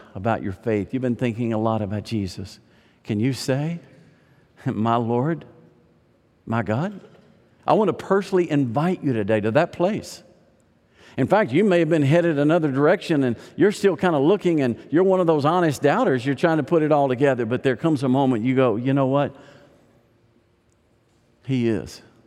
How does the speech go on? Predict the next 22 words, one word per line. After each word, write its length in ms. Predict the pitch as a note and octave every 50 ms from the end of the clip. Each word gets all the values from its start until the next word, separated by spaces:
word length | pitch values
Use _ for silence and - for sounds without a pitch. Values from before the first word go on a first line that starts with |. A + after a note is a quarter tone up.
| _ _ _ _ _ _ _ _ _
who 100 | - B2+
he 120 | A2+ G#2 G2
said 200 | - A#2 G2+ F2+
he 60 | D#2+
was." 380 | D2+ E2+ - - - - _ _ _ _ _ _ _ _ _ _ _ _ _ _ _ _ _ _ _ -
And 140 | G2+ G#2+ G#2+
you 80 | A2
put 240 | F#2 - A#2+ G#2 -
your 80 | G#2 F#2
faith 320 | - C#3 C#3 C#3+ - -
in 100 | - -
him. 120 | - - - _ _ _ _ _ _ _ _ _ _ _ -
You're 140 | A#2 D3 D3
watching 540 | C#3+ C#3 C#3 C3+ - D3 C3 C3 B2+ - -
on 180 | B2 B2+ B2
T 160 | - - D3 C#3
V 240 | A#2+ C#3+ D3+ C#3+
or 40 | B2
you're 160 | B2 B2+ C3+
on 60 | C3+ C3
the 80 | B2+
stream, 400 | - - - C3 C#3 D#3+ B2+ F#2